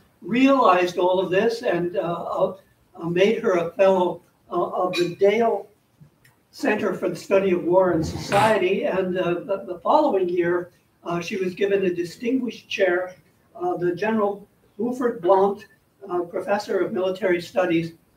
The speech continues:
ni-, nineteen nineteen, uh, ni-, twenty nineteen, uh, to twenty twenty-one. Uh, and clearly her interests had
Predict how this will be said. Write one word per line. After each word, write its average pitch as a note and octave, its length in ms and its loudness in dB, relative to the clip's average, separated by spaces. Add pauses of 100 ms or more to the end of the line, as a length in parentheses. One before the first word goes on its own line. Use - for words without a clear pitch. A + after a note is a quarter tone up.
(100)
ni-, G3 160 -6 (280)
nineteen F#3 420 -2
nineteen, E4 460 -2
uh, G3 120 -6 (320)
ni-, F3 200 -6 (300)
twenty G3 280 0
nineteen, E3 640 0 (380)
uh, E3 300 0
to F3 140 -4
twenty E3+ 320 -2
twenty-one. D#3+ 640 0 (600)
Uh, G3 260 8
and A3 480 0
clearly D#4 480 6
her B3+ 500 -6
interests C4 600 -2
had G3 320 0